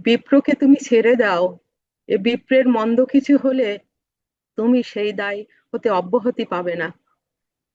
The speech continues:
সীতা দেবী বাক্য শ্রবণ করে নিত্যানন্দ প্রভু তখন হাসতে লাগলেন।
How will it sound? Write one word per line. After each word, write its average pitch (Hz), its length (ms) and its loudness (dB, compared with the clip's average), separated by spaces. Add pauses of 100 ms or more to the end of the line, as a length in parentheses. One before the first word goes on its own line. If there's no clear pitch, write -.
(500)
সীতা 262 380 -4
দেবী 269 280 -2 (240)
বাক্য 208 400 -8
শ্রবণ 226 460 -4
করে 247 280 -2
নিত্যানন্দ 233 640 -4
প্রভু 233 380 -4
তখন 214 300 -8
হাসতে 208 380 -10
লাগলেন। 175 500 -8